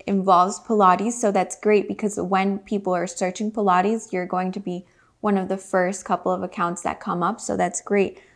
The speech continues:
The only thing I would add instead in the name so that we s-, do keep her name there,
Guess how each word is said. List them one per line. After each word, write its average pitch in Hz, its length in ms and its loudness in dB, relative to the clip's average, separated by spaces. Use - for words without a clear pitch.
The - 100 2
only 226 320 4
thing 233 260 2
I 196 240 4
would 196 560 4
add 185 300 4
instead 202 560 2
in 190 140 2
the 185 80 2
name 185 400 2
so 240 160 -4
that 196 120 2
we 185 120 2
s-, - 240 -6
do 208 220 4
keep 208 320 -4
her 190 140 -2
name 180 360 -2
there, 190 400 2